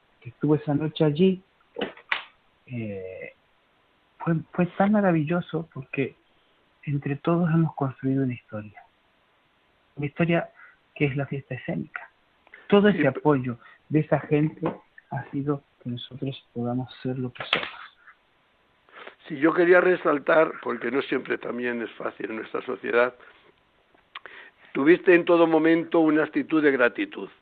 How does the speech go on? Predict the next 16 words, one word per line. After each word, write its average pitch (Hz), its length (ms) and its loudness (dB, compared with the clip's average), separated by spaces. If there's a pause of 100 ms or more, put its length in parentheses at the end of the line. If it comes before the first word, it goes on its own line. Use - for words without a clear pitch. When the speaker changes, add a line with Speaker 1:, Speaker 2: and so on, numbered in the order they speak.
(280)
Speaker 2:
Es 139 160 -4
decir, 131 300 -2 (280)
parece 165 420 0
como 156 300 0
si 139 280 -2 (100)
tu 127 140 -4
vida, 147 480 0 (320)
<clears throat> - 720 -14
tu 110 120 -4
vida 151 380 2
de - 180 0
estos 143 240 0
veinticinco 123 580 -2
años 135 220 -2
en 117 140 -2
concreto, 113 680 -2